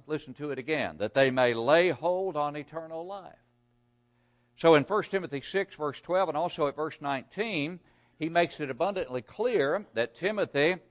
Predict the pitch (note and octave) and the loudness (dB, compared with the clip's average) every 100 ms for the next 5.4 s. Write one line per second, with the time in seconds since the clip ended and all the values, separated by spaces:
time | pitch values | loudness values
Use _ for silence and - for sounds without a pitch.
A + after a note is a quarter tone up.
0 | _ B2+ A#2+ B2+ A#2 A2+ B2+ A2+ G2 C3 | _ -4 0 -2 0 2 2 2 0 2
1 | B2+ D3+ A#2 A#2 G#2+ B2 A#2+ G#2 G2+ G#2 | 2 0 -2 -2 -4 -6 -4 -2 2 2
2 | F#2 G#2 D#3 B2+ C#3+ A2+ A#2+ A2 C3 G#3+ | 2 0 0 2 0 2 2 4 4 4
3 | C3+ D3+ - _ _ - D#3 D3 D3+ A3+ | 2 -6 -10 _ _ -2 0 0 0 0
4 | F3+ C3+ E3 - C#3 C3 C3 A#2+ - A3+ | 2 2 0 -2 -4 -4 -4 -6 0 2
5 | C4 C#3+ C3+ F#3 | 2 0 0 -2